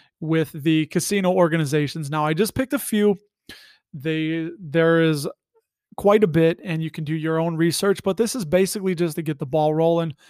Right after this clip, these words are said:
get something on your radar, let you know how it works, you know, what,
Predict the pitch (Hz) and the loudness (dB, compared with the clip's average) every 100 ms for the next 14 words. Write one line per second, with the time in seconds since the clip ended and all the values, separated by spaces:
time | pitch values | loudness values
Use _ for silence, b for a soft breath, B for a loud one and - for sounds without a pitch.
0 | b b b b _ _ 151 165 220 233 | b b b b _ _ -8 -4 -2 2
1 | 220 214 196 190 175 160 147 147 151 147 | 2 0 0 -2 0 0 0 0 0 0
2 | 185 294 214 202 208 175 _ b b _ | -2 -2 0 4 4 4 _ b b _
3 | _ - - 175 196 190 165 170 175 - | _ -12 2 6 6 4 2 2 2 -4
4 | - - - 165 151 147 143 156 156 - | -12 -12 -14 -14 -12 -12 -8 -6 -6 -10
5 | - | -20